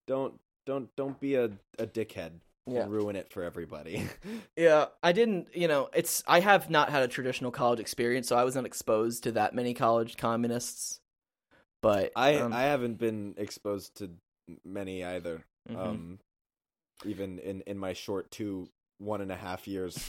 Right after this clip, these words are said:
Speaker 2: <laughs>
Speaker 1: of college.
Speaker 2: Tell me, what,
Speaker 1: Um,
Speaker 2: what else, what else is going on? You wanna, do you have a big rant you wanna do? We'll, we'll
Speaker 1: Not,
Speaker 2: trade rant
Speaker 1: not a
Speaker 2: for rant.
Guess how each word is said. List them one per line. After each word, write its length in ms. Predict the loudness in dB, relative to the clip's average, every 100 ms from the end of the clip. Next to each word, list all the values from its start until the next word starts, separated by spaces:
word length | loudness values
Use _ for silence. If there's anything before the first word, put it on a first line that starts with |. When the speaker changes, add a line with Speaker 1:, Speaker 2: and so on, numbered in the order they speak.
| -12 -12 -12 -10 -8
Speaker 2:
<laughs> 280 | -8 -8 -12
Speaker 1:
of 120 | -10
college. 580 | -4 -2 -2 -6 -12 -20 -20 _ _ -4
Speaker 2:
Tell 120 | 0
me, 140 | 0
what, 300 | 4 6 6
Speaker 1:
Um, 160 | 4 -4 -6
Speaker 2:
what 220 | 4 6
else, 460 | 6 4 -2 -6 0
what 180 | 4 4
else 180 | 4
is 80 | 0
going 280 | 2 2 2
on? 60 | -2
You 120 | 2
wanna, 200 | 2 2 -2
do 100 | 0
you 60 | 4
have 80 | 4
a 60 |
big 240 | 4 2 4
rant 260 | 4 4
you 100 | 4
wanna 180 | 4 4
do? 280 | 4 4 4 -2 -20 _ -2
We'll, 180 | 0 2
we'll 100 | 2
Speaker 1:
Not, 120 | 6
Speaker 2:
trade 200 | 6 6
rant 180 | 6 8
Speaker 1:
not 60 | 6
a 40 |
Speaker 2:
for 80 | 8
rant. 160 | 6